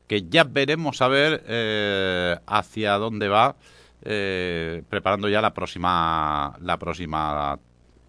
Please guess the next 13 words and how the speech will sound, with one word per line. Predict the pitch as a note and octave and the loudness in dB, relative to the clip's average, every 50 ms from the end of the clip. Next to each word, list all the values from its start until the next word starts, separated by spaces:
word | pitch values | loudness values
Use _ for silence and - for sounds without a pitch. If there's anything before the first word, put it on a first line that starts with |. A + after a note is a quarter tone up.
| - - - | -20 -14 -10
temporada, | - E2 C#2+ - C#2 C#2+ C#2+ C#2+ C#2+ | -10 -10 -8 -10 -10 -10 -10 -10 -10
porque | B1 - - - - D2 B1+ - A#1+ A#1 - - | -12 -14 -14 -14 -16 -18 -18 -18 -20 -20 -18 -16
ya | - - | -16 -18
está. | - - - - _ - - - - - - - - - - - - - | -18 -20 -20 -20 _ -20 -20 -20 -20 -20 -20 -20 -20 -20 -20 -20 -8 -2
Este | A#2 B2+ B2+ - E3 C#3+ | 0 0 0 2 2 2
fin | D3+ F#3 | 2 2
de | F#3+ G3 | 2 4
semana | G#3 G#3 G#3+ A#3 | 4 6 6 6
empieza | A3+ G3+ G3+ F3+ A#3+ | 4 4 6 8 10
la | B3 A3 F#3 D#3 C3 A#2+ A2+ G#2+ G2+ | 12 12 12 12 10 10 8 6 4
Fórmula | - - D#3 D3+ D3+ C3+ A2+ | 4 2 0 4 4 4 4
uno, | F#2 E2+ D#2+ E2 | 4 4 2 2
¿no? | A2+ F3 A3+ A#3 F3+ | 4 6 6 4 2